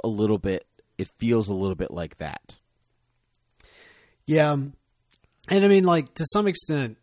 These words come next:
Speaker 2: that's probably fine. To, <sighs> it almost feels like this movie exists to promote the fact that there's an Amazon series coming.
Speaker 1: Almost.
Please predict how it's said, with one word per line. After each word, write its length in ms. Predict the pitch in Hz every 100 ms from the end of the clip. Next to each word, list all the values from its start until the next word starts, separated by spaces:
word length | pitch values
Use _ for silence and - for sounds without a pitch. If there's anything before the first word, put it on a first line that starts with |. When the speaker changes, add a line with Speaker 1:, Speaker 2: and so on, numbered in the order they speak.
| _ -
Speaker 2:
that's 200 | 160 -
probably 340 | - 247 151 -
fine. 460 | 147 139 117 107 104 _ _ _ _ -
To, 200 | 196 196 - - - _
<sighs> 400 | _ _ _ -
it 120 | 165
almost 340 | 285 381 302 -
feels 260 | 214 185
like 140 | 160 135
this 200 | 151 151
movie 320 | 151 143 139
exists 560 | 127 110 110 127 147 -
to 60 | -
promote 400 | 120 98 131 127
the 80 | 131
fact 300 | 127 120 120
that 120 | 110
there's 200 | 117 107
an 80 | 110
Amazon 400 | 107 104 95 92
series 340 | - 95 85
coming. 260 | - 90 -
Speaker 1:
Almost. 800 | 127 131 117 107 85 - -